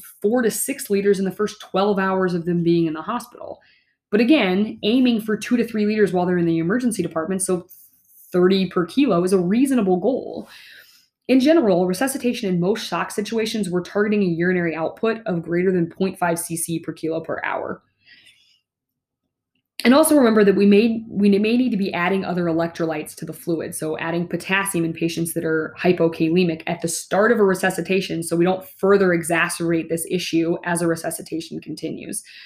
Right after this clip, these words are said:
But this is all very disease specific and provider dependent. All right.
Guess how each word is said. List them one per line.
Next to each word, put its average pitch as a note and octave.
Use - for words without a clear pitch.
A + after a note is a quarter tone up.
But F#3+
this G3+
is F#3+
all G#3
very G#3
disease F#3+
specific E3
and E3
provider D3+
dependent. -
All G#3+
right. -